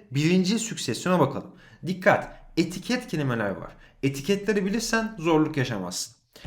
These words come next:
Birinci süksesyon, toprağın olmadığı ve hiçbir canlının daha önce yaşamadığı yerlerdir. Dikkat,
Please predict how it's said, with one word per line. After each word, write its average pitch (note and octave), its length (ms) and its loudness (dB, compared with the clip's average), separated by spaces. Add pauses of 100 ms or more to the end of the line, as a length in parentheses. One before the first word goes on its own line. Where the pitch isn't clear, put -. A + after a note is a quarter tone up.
(120)
Birinci F#3 400 4
süksesyon, D#3 720 -2 (240)
toprağın F#3 520 2
olmadığı A3 580 4
ve D3 160 4
hiçbir A3 480 -2
canlının G3 640 4
daha G3 300 4
önce G3 180 0
yaşamadığı F#3+ 600 6
yerlerdir. A2 760 4 (300)
Dikkat, C#3+ 560 6